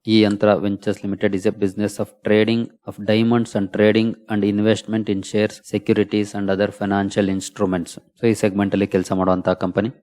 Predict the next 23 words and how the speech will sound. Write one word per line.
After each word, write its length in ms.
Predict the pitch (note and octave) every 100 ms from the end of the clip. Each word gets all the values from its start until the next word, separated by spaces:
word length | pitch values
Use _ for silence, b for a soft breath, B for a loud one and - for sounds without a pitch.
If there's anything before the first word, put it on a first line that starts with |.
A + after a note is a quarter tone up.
| _
ಇನ್ನೊಂದಷ್ಟು 440 | C3 C3 B2 A#2 A2+
ವಿಚಾರಗಳನ್ನ 460 | G#2+ G#2+ G#2 G2+ F#2+ -
ಕಂಪನಿಯ 380 | A2 G#2 A2 G#2+
ವೆಬ್ಸೈಟ್ 420 | G2 - G#2+ -
ಗೆ 100 | G2+
ಹೋಗಿ 160 | G2
ತಿಳ್ಕೊಳ್ಳೋಣ. 420 | F#2+ F#2+ F#2+ F#2+ A2+
So, 320 | - _ -
ಇಲ್ಲಿ 140 | G2
ನೋಡ್ಬೋದು, 360 | G2+ G2 F#2+ G#2+
ಬ್ರಾಂಡ್ 400 | G2 F#2+ G2 G2+
ಸ್ಟೋರ್, 320 | - G2+ G2+ - _
ಕಾರ್ಪೊರೇಟ್ 420 | G#2 G2 G#2 G#2
ಗಿಫ್ಟಿಂಗ್, 440 | G#2+ G2+ - G2+ G2 -
ಎಂಪ್ಲಾಯಿ 400 | G#2+ G#2+ G#2+ G#2
ರೆಕಗ್ನಿಷನ್ 720 | G2 - G#2+ G#2 - G#2+ G#2 - -
ಸಾಫ್ಟ್‌ವೇರ್. 500 | G#2 F#2+ - G2 F2+
So, 360 | - _ - A2+
ಇಷ್ಟು 280 | - -
ಸೆಗ್ಮೆಂಟ್ 400 | G#2 G#2 F#2+ G2+
ಅಲ್ಲಿ 200 | G2+ A#2 - _
ಕೆಲಸ 240 | G2+ F#2+
ಮಾಡುತ್ತೆ. 540 | G2 F#2+ - C3 -